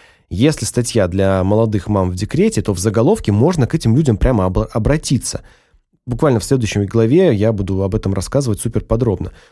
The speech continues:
Ну, то есть прямо, м, если вы молодая мама в декрете, типа вот, или молодым мамам в декрете, или мамам в декрете,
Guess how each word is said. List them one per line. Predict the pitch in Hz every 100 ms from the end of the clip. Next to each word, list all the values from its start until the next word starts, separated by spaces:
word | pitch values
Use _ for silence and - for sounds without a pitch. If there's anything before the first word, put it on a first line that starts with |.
| _ -
Ну, |
то | 123
есть | 113
прямо, | - 110 95 87 - _ -
м, | 120 120 - 127 -
если | 123 175 156
вы | 135 143
молодая | 120 110 127 113
мама | 120 107
в | 95
декрете, | 101 - 135 190 170 127
типа | - - 95
вот, | 92 107 85 -
или | 113 98
молодым | 87 104 104 147 214
мамам | 123 147 131
в | 98
декрете, | 117 120 98 95
или | 98 87
мамам | 80 143 175 120
в |
декрете, | 113 127 120 95